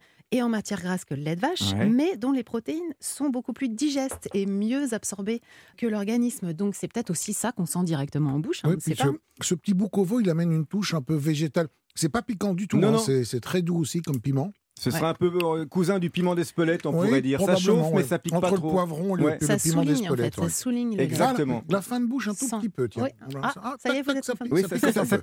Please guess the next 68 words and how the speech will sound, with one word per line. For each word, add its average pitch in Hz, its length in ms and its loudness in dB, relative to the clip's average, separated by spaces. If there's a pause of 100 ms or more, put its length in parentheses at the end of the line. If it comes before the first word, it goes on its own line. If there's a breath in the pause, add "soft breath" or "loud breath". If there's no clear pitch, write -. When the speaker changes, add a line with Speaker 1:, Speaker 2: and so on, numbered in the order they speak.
Speaker 2:
picote 247 200 4
un 196 80 4
peu 185 120 2
maintenant 151 160 2
Speaker 3:
En 143 60 4
Speaker 2:
que - 20 0
Speaker 3:
fin - 60 2
Speaker 2:
vous - 80 6
Speaker 3:
de - 40 6
Speaker 2:
le 165 60 4
Speaker 3:
bouche, 131 120 0
Speaker 2:
dites. 175 40 4
Mais 180 60 6
Speaker 3:
ouais. 170 80 4
Speaker 2:
moi 196 80 6
aussi, 196 200 2
vous 202 120 0
avez 156 160 2
raison, 190 200 0
mais 190 80 2
c'est 160 120 -2
ça 226 100 0
qui - 80 2
est - 40 2
Speaker 3:
Hum. 143 40 0
Speaker 2:
génial 139 320 2
avec 117 220 -4
ces, 131 200 -2 (220 loud breath)
avec 123 220 -2
ces 143 140 -2
plats, 196 180 -2
c'est 160 120 -4
qu'il 139 120 -2
y - 20 0
a - 20 0
plusieurs 143 360 -2
sensations 147 420 -2
qui 156 100 -2
arrivent 147 200 -2
au 135 80 -2
fur 165 200 -4
et 143 40 2
à 135 40 0
mesure, 135 420 0
quoi. 110 180 -2 (100)
Speaker 1:
Ouais. 170 160 -6
Speaker 2:
Euh, 123 80 0
de 131 100 0
l'huile 156 200 0
d'olive 143 240 -2
par-dessus, 113 400 -4
c'est 127 120 -2
délicieux. 113 500 0 (360 soft breath)
Fait-on 185 720 0
la 120 160 0
feta 131 340 -2
cet 127 220 -4
été, 135 220 0
Speaker 3:
Ah 185 100 6
oui. 139 120 4
Speaker 2:
euh, 127 60 2
chers 117 280 -2
auditeurs ? 123 400 0
Comment 226 220 2
vous 190 100 0
l'aimez, 165 400 0
tiens, 143 160 -2
en, 131 240 0